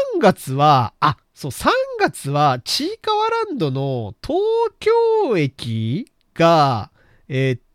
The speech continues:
と、仮店舗に移転したんですよね。あの、まあ、今もう完全にリニューアルオープン、場所が移動してリニューアルオープンしてますけれども、三月だっ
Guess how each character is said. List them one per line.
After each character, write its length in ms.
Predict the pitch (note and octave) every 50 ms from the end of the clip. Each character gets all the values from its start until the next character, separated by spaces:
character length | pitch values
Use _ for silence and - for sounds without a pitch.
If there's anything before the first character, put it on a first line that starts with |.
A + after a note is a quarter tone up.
| _
と、 1400 | - C#3+ C3 B2 A#2+ A#2 A#2 A2+ A2+ A2 A2 A#2+ B2 B2+ B2 B2 A#2+ A#2+ A#2+ A#2+ A#2 A#2 - - - B2 - - - _ _ _
仮 280 | - - A3+ C4 G#4+ A#4 -
店 140 | - A4 A4+ A4+ G#4 E4+ -
舗 100 | - D#3
に 160 | B2 G#3 G3
移 40 | G3
転 280 | - - C#3 C#3 B2+ B2
し 80 | -
た 100 | - C#3+
ん 40 | A2+
で 60 | F#2
す 20 | G#2+
よ 60 | E2+
ね。 200 | F2 G2+ G#2+ -
あ 240 | - A#2+ B2+ B2+ B2
の、 100 | B2 B2+
ま 140 | E3 A#3+ B3
あ、 40 | G3+
今 260 | C4+ G4+ A4+ - G3+
も 120 | G#3+ G#3
う 40 | D3 -
完 200 | - F#3+ G3 F#3+
全 160 | F#3+ F#3 F3+
に 140 | F3 D#3+ C#3+
リ 140 | D3 D#3
ニ 100 | E3 E3+ F3+
ュ 80 | F3+ F3
ー 40 | E3
ア 40 |
ル 80 | E3 E3+
オ 80 | E3 D#3
ー 20 |
プ 100 | - A#2+
ン、 80 | G#2 G2+
場 120 | C3+ D3
所 120 | - F3+
が 140 | E3+ E3+ D#3+
移 80 | D3 C#3
動 140 | D3+ D3 C#3
し 100 | - -
て 220 | C3+ B2+ C3 -
リ 160 | A#2 A#2 A#2
ニ 20 | B2
ュ 20 |
ー 20 | B2+
ア 40 | B2
ル 60 | A#2
オ 20 |
ー 40 | -
プ 80 | - -
ン 40 |
し 60 | - -
て 60 | -
ま 120 | - -
す 80 | - -
け 80 | -
れ 60 | - -
ど 100 | - D2
も、 160 | F2 G2 - - - - - - - _ _
三 260 | - - - G#3 F#4
月 920 | A4+ A#4+ B4 B4 A4 - A4+ A4 G#4+ G#4+ G#4+ G#4 G#4 G#4 G#4 G#4 G#4 G4+ - _ _ _ _
だ 100 | - C4 B3+
っ 80 | B3